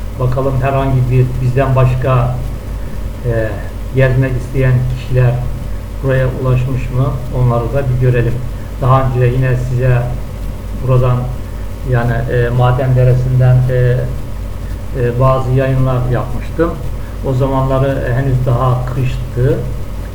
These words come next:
Şimdi dur bakalım, e, nasıl bir, e, durumla karşılaşacağız. Şimdi hep beraber bundan sonraki videomda görelim ama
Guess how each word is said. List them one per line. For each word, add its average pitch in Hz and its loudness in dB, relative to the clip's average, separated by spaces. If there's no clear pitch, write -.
Şimdi 139 -2
dur 127 4
bakalım, 123 -2
e, 127 0
nasıl 131 -2
bir, 135 0
e, 127 0
durumla 127 2
karşılaşacağız. 120 -2
Şimdi 127 0
hep 127 2
beraber 117 -2
bundan 131 2
sonraki 113 -2
videomda 127 -2
görelim 120 0
ama 135 0